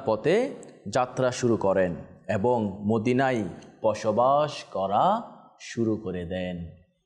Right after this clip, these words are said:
প্রিয়, প্রিয় ইসলামী ভাইয়েরা আর মাদানী চ্যানেলের দর্শক শ্রোতা, আপনারা শুনলেন তো, সাহাবায়ে কিরাম আলাইহিমুর রিদওয়ান ইসলাম গ্রহণ করার পর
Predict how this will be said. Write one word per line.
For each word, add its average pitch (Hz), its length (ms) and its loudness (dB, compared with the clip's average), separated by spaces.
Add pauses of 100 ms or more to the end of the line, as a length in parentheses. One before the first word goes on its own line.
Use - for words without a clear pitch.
(260)
প্রিয়, 104 220 0
প্রিয় 98 280 -2 (480)
ইসলামী 101 340 -4
ভাইয়েরা 87 480 -4 (120)
আর 95 280 2 (460)
মাদানী 107 360 -2
চ্যানেলের 90 680 -8
দর্শক 92 340 -14
শ্রোতা, 85 400 -16 (400)
আপনারা 98 480 -6
শুনলেন 123 400 -4
তো, 90 200 -12 (680)
সাহাবায়ে 120 500 0
কিরাম 104 500 0 (200)
আলাইহিমুর 107 460 -4
রিদওয়ান 95 480 -2 (260)
ইসলাম 156 560 0
গ্রহণ 123 400 -4
করার 107 360 -6
পর - 440 -12